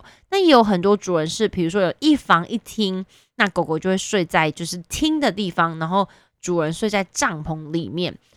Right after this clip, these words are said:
这个部分你们要自己去评估，因为这是非常非常细节部分，我可能没有办法透过这么短的时间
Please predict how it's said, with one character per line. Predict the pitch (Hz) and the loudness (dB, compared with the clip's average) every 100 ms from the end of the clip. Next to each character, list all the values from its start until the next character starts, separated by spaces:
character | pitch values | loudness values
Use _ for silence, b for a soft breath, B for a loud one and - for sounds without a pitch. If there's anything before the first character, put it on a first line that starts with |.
| - | 0
这 | 440 | 2
个 | 330 | 4
部 | 311 277 | 2 2
分 | 294 190 | 2 0
你 | |
们 | 131 | -4
要 | 127 | -8
自 | - | -6
己 | 185 | -6
去 | 160 | -6
评 | 180 165 151 | -8 -8 -8
估， | 156 180 | 0 0
因 | 208 | 2
为 | 220 | 0
这 | 226 | 0
是 | 220 | -2
非 | - - 214 | -2 0 0
常 | 202 160 | 0 -4
非 | 180 | -4
常 | 170 147 | -6 -6
细 | 156 - 170 | -6 -6 -4
节 | 156 151 | -4 -2
部 | 202 | -2
分， | 170 180 | -2 -2
我 | 165 | -2
可 | 175 | -2
能 | 175 | -2
没 | 202 | -2
有 | |
办 | 202 | -2
法 | 175 | -2
透 | 180 185 | 0 0
过 | 185 | 0
这 | 180 | -2
么 | 226 170 156 b b _ | -2 -4 -6 b b _
短 | 196 165 | 0 2
的 | 175 | 0
时 | 185 190 170 | -2 -2 0
间 | 180 185 | 0 -2